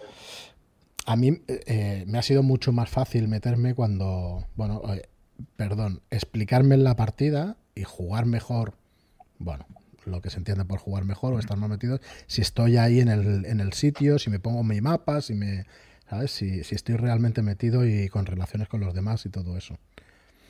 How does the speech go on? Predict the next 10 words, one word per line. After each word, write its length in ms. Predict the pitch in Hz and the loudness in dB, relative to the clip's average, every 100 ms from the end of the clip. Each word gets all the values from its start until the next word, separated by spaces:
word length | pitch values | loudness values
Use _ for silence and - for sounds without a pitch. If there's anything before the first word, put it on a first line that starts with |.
| _ | _
O 1000 | - - _ _ _ _ _ - - _ | -20 -20 _ _ _ _ _ -20 -20 _
sea, 120 | - 104 | -2 0
realmente 640 | 113 127 139 135 160 - _ | 2 4 4 6 4 2 _
necesitamos 520 | 131 117 123 139 151 | 2 4 4 4 4
estos 300 | 156 156 139 | 4 4 2
ejercicios 420 | 135 131 127 131 | 0 0 2 0
cuando 220 | - 127 | 0 0
hacemos 260 | 120 131 123 | 0 0 0
una 140 | 123 | -2
campaña, 560 | 117 120 110 180 185 208 | 0 -2 -2 -2 -2 -4